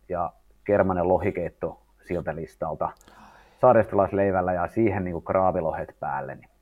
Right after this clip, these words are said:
ah. En oo, mä en tiedä, koska mä oon viimeksi käynyt, mut, mut to-, en, en siis tiedä, että onko auki, mutta toivottavasti joku on päässyt nauttimaan. Mut, mut se on mun suosikki. Mikäs sulla?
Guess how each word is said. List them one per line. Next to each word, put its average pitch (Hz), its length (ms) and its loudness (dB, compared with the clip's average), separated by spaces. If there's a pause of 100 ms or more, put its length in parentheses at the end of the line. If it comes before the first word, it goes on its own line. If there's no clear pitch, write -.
(720)
ah. 78 320 -10 (880)
En 107 120 2
oo, 107 80 4 (180)
mä 117 80 0
en 110 80 6
tiedä, 104 200 4
koska 117 360 2
mä 95 80 -2
oon 90 100 0
viimeksi 92 400 -2
käynyt, 87 360 -2 (720)
mut, 85 220 -8 (880)
mut 98 160 -12 (140)
to-, 92 180 0 (640)
en, 90 240 -10 (100)
en 107 360 0
siis 104 140 -2
tiedä, 104 240 4
että 98 120 -2
onko 95 220 2
auki, 95 300 2
mutta 80 280 -12
toivottavasti 85 640 -8
joku 90 240 -2
on 80 80 -6
päässyt 87 320 -6
nauttimaan. 73 460 -12
Mut, - 160 -20 (360)
mut 120 140 -2
se 165 60 8
on 143 120 8
mun 113 240 6 (1080)
suosikki. 92 360 -4
Mikäs 101 280 2
sulla? 87 240 0